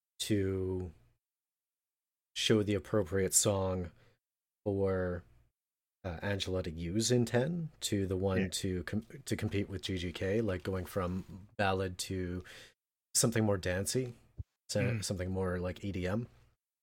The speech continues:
Speaker 2: Yeah.
Speaker 1: Was the right choice. I, I, I, I hope to see more develop of it, mint of it. They haven't done much development of Tao,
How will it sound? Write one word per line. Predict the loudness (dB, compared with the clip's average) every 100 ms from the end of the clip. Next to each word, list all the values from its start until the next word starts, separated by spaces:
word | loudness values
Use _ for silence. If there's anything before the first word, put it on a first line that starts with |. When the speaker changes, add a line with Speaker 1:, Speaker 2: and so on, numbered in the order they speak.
| _ _
Speaker 2:
Yeah. | -2 -2 0
Speaker 1:
Was | 0
the | 2
right | 2 2
choice. | 2 0 0 -6 -12 -20 _ _ _ _ _ _ _ _ 4
I, | 4 4 -2 -20 _ _ _ _ _ _ _ _ _ _ _ _ _ 6
I, | 8
I, | 10 8 8 -2 -20 _ _ _ _ _ _ _ _ _ _ 4
I | 8
hope | 8
to | 8
see | 8 10 10 8
more | 8 6 6
develop | 8 8 6 4
of | 0
it, | -2 -12 0
mint | 6 6 6
of | 6
it. | 8
They | 8
haven't | 8 8 6
done | 4 4 4 4
much | 4 2 0
development | 2 2 2 0 0
of | -2
Tao, | 2 4 4 0